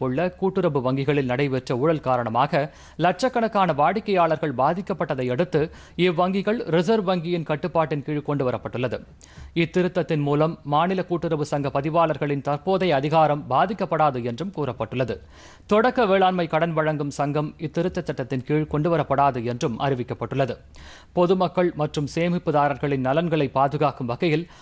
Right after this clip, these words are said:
வங்கி ஒழுங்குமுறை சட்டத்தின் நாற்பத்தி ஐந்தாவது பிரிவிலும் திருத்தம் மேற்கொள்ளப்பட்டுள்ளது.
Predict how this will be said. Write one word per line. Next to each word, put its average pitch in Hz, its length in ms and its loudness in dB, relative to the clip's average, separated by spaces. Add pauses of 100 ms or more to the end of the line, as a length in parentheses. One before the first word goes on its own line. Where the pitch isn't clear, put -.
(140)
வங்கி 208 380 2
ஒழுங்குமுறை 180 640 0
சட்டத்தின் 175 500 -2
நாற்பத்தி 170 400 -2 (140)
ஐந்தாவது 165 580 2
பிரிவிலும் 143 360 0 (320)
திருத்தம் 196 360 2
மேற்கொள்ளப்பட்டுள்ளது. 120 640 -4